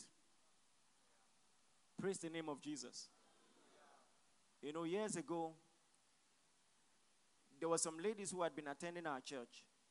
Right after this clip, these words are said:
And one of them came to me and said her friend had been having nightmares. The moment she lies down to sleep,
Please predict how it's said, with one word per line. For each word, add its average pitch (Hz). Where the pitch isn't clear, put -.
And 160
one 285
of 226
them 233
came 202
to 180
me 175
and 151
said 165
her 156
friend 214
had 147
been 156
having 175
nightmares. 151
The 165
moment 214
she 156
lies 190
down 185
to 151
sleep, 190